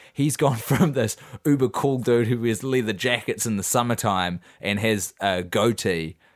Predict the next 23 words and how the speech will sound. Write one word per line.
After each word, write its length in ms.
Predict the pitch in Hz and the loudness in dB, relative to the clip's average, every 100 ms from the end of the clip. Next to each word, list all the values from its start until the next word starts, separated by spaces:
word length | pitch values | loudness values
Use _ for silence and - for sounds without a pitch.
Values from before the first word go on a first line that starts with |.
| _ | _
to, 260 | - 113 98 | -6 -4 -2
uh, 240 | 90 80 - | 0 -2 -6
a 60 | - | -14
fucking 540 | - 135 - 110 87 | -4 -4 -2 -6 -6
sellout 800 | 78 - - 117 95 95 76 - - _ | -4 0 0 0 0 -2 -4 -8 -14 _
who 140 | - 101 | -8 -4
wears 200 | 101 92 | -2 -4
a 60 | |
shirt 580 | 90 - - 110 104 98 - | -4 -2 2 2 2 -2 -8
and 160 | 87 | -6
shaves 400 | - - 87 90 | -2 -2 -4 -6
his 180 | 82 87 | -8 -10
goddamn 640 | - 113 90 87 95 82 | -4 0 0 -2 -4 -6
face. 580 | 85 - 85 - - - - _ _ _ _ _ | -8 -6 -6 -6 -12 -14 -16 _ _ _ _ _
I 60 | 98 | -4
reckon 180 | 101 104 | -2 -2
that's 200 | 101 95 | -4 -4
what 40 | |
it's 100 | 104 | -4
supposed 200 | - 101 | -4 -4
to 40 | 95 | -4
be. 120 | 80 - - _ | -8 -10 -20 _
But 320 | 170 143 85 | 2 4 2